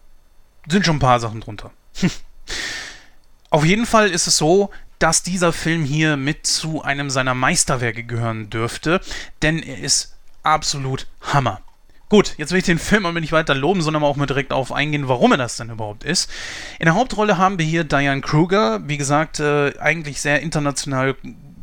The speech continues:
bekannt und, äh, einer der, ich würd mal sagen, besten deutschstämmigen Schauspielerinnen, die es definitiv gibt.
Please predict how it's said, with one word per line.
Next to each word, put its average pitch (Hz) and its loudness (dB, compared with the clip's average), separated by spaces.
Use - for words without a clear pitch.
bekannt 151 2
und, 139 -6
äh, 135 2
einer 151 4
der, 135 2
ich 131 -6
würd 135 -6
mal 135 -2
sagen, 131 -2
besten 165 0
deutschstämmigen 151 0
Schauspielerinnen, 135 -4
die 147 -6
es 135 -4
definitiv 127 -8
gibt. 196 -2